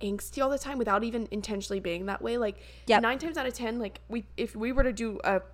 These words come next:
Speaker 1: a self-check on how we're feeling, it's anxious, or it's pent up, or it's frustrated, and it's all this, like, heavy weighted emotion. And just to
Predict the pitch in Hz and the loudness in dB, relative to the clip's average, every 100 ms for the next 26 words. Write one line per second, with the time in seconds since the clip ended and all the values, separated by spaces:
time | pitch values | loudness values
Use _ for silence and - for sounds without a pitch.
0 | - 214 - 247 220 - 262 247 233 208 | -4 -4 4 4 4 2 2 2 0 -2
1 | 214 220 214 190 - 190 208 269 330 - | 0 0 0 -2 -2 -2 0 -4 -6 -10
2 | - - - - 214 262 339 214 - - | -6 -2 -2 0 2 2 0 -2 -2 0
3 | 196 - - 247 247 233 240 233 - - | 0 0 -2 0 0 2 2 2 0 -4
4 | - - 247 285 - 220 196 - 190 190 | -6 -4 -2 -2 -2 -6 -4 -4 -4 -6
5 | - 220 233 240 220 185 - - - - | -2 -2 2 0 0 -6 -6 -18 -18 -2
6 | 247 220 233 214 202 208 202 196 180 190 | 2 2 2 2 2 2 0 -2 -2 -4
7 | 269 269 240 214 - 381 339 | -4 -2 0 -2 -2 -2 -2